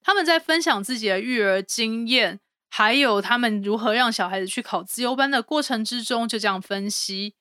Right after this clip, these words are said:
在其他国家，例如说在美国，对于资优生的定义和台湾不同。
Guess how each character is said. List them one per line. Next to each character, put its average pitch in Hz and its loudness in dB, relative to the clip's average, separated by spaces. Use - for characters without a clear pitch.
在 349 2
其 269 -2
他 277 4
国 214 0
家， 240 0
例 277 0
如 226 0
说 240 -2
在 240 2
美 170 -6
国， 175 -4
对 359 4
于 285 2
资 285 -2
优 302 4
生 311 0
的 285 0
定 277 -4
义 262 -2
和 226 -2
台 185 -2
湾 202 0
不 214 -2
同。 - -10